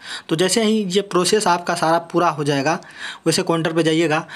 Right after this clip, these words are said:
वहाँ पे सारा details आप सभी को बता देंगे। वैसे आप सभी को बता दिए, बहुत से छात्र छात्रा कमेंट कर रहा था, "सर, migration certificate निकालने में क्या-क्या document लगता है और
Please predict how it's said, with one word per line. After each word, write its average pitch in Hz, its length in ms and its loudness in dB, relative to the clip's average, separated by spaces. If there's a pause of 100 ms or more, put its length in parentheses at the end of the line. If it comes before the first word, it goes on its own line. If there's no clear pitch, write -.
(220)
वहाँ 156 140 2
पे 151 80 -6
सारा 160 200 2
details 151 320 -2
आप 143 140 -2
सभी 151 140 -2
को 151 80 -2
बता 147 260 0
देंगे। 139 280 0
वैसे 160 340 -2
आप 156 100 0
सभी 165 160 0
को 160 60 -2
बता 151 260 0
दिए, 151 120 -2
बहुत 143 220 -2
से 170 80 -2
छात्र 143 220 -2
छात्रा 151 220 -2
कमेंट 151 380 -2
कर 135 120 -2
रहा 123 180 -2
था, 139 280 -6
"सर, 147 80 -2
migration 147 440 0
certificate 156 380 -2
निकालने 151 280 0
में 147 100 -6
क्या-क्या 156 240 0
document 156 420 0
लगता 143 240 0
है 143 60 2
और 143 100 -2